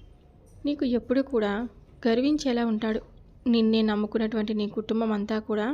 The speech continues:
ఎప్పుడు నిన్ను గర్వించేలా, నిన్ను జాగ్రత్తగా కనిపెట్టేలా ఉంటుంది. ఎప్పుడు గొప్పగా బ్రతకాలి. నిన్ను ఎవరైతే పైకి రాకుండా చేయాలని కలలు కన్నారో,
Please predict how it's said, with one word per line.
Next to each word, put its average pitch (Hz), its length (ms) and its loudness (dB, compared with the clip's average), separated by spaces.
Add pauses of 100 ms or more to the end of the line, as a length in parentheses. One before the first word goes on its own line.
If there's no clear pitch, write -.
(880)
ఎప్పుడు 220 420 0
నిన్ను 220 260 2 (140)
గర్వించేలా, 220 600 0
నిన్ను 208 300 -2 (600)
జాగ్రత్తగా 220 580 0
కనిపెట్టేలా 214 580 -2
ఉంటుంది. 208 340 -2 (960)
ఎప్పుడు 233 320 0
గొప్పగా 220 420 -2
బ్రతకాలి. 220 480 -4 (200)
నిన్ను 254 300 4
ఎవరైతే 220 340 0
పైకి 208 300 -2
రాకుండా 233 360 -4
చేయాలని 220 520 -2 (720)
కలలు 220 340 2
కన్నారో, 208 400 0